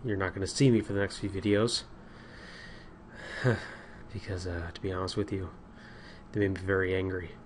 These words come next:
But anyways, in this video, I'm gonna show you how to, uh, speed up your internet browsing experience for free.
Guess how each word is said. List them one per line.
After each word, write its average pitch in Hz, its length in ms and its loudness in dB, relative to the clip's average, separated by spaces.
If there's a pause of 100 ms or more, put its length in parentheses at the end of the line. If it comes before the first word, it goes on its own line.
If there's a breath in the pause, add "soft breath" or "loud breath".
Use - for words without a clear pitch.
(680 loud breath)
But 135 100 12
anyways, 120 320 12
in 113 80 8
this 139 160 8
video, 107 360 8
I'm - 180 -4
gonna 117 80 6
show 117 160 6
you 104 100 6
how 107 120 8
to, 104 340 6
uh, 92 160 4 (240)
speed - 260 4
up 110 100 4
your 110 120 6
internet 110 520 6
browsing 107 480 6
experience 95 720 0 (960 loud breath)
for - 120 -6
free. 175 260 12